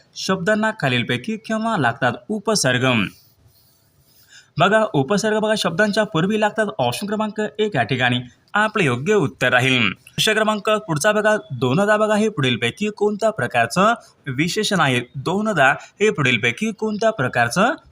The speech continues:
विशे-, दोनदा क्रमवाचक, आवृत्तीवाचक, सातत्यवाचक, गुणवाचक, दोनदा. बघा विद्यार्थी मित्रांनो, दोनदा हे आवृत्तीवाचक या ठिकाणी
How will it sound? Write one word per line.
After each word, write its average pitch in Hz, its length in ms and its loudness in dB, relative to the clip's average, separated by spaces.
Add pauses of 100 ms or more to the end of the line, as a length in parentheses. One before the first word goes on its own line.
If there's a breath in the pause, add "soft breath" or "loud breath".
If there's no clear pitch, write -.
(260)
विशे-, 185 260 -2
दोनदा 156 420 2
क्रमवाचक, 208 880 -2
आवृत्तीवाचक, 202 800 -2
सातत्यवाचक, 208 760 -2
गुणवाचक, 165 580 -2 (200)
दोनदा. 123 500 2 (760 loud breath)
बघा 196 240 2
विद्यार्थी 208 420 -2
मित्रांनो, 208 240 -2
दोनदा 156 300 0
हे 208 120 0 (120)
आवृत्तीवाचक 208 680 -2
या 123 80 0
ठिकाणी 120 340 0